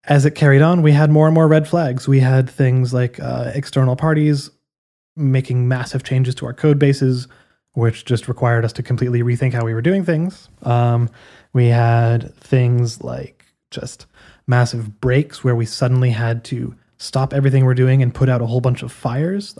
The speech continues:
on unrelated projects, uh, versus the one that was suddenly becoming the, uh, the priority, the focus,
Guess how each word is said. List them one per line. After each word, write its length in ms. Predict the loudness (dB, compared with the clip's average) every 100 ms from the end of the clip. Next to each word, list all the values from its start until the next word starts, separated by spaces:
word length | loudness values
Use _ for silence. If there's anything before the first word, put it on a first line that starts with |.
| -4
on 340 | -2 -2 -4 0
unrelated 500 | 2 4 2 0 0
projects, 540 | -2 -4 -8 -14 -20 _ _ _ _ _ -4
uh, 320 | -2 0 -2
versus 380 | -2 -2 -4 -4
the 80 |
one 260 | -2 0 -2
that 180 | -4 -4
was 360 | -6 -6 -10 _
suddenly 440 | -8 -4 -2 -2
becoming 640 | -4 -6 -6 -4 -2 -4 -6
the, 680 | -6 -4 -4 -4 -6 -8 -12 -14
uh, 140 | -18 -16
the 100 | -16
priority, 560 | -14 -10 -8 -8 -8 -14 -20
the 80 |
focus, 460 | -12 -10 -10 -12 -14